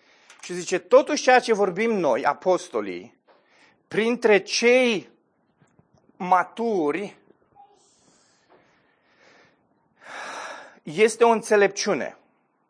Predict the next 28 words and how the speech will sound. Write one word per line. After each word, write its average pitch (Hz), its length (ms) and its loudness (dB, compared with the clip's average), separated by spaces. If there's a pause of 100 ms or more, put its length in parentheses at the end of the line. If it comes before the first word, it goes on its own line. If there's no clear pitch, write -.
(220)
Sofia, 117 580 -10 (1120)
dar 147 300 2
nu 202 280 -6
a 370 260 -4
veacului 190 520 0
acestuia 147 680 -2
și 165 160 -12
nici 208 220 -8
a 196 100 2
conducătorului 151 600 -2
acestui 131 380 -8
veac, 107 360 0
cărora 180 260 0
se 175 120 -10
vă 156 120 -2
pune 165 240 -8
capăt." - 400 -4 (600)
Și - 120 -10
avem 220 320 0
această 240 380 0
afirmație 196 540 0
cheie 165 300 0
de 123 60 -4
aici. 110 260 -6 (420)
Noi 196 480 0 (220)
vorbim 165 680 -2 (120)
înțelepciune 180 960 -4 (280)
între 170 580 -2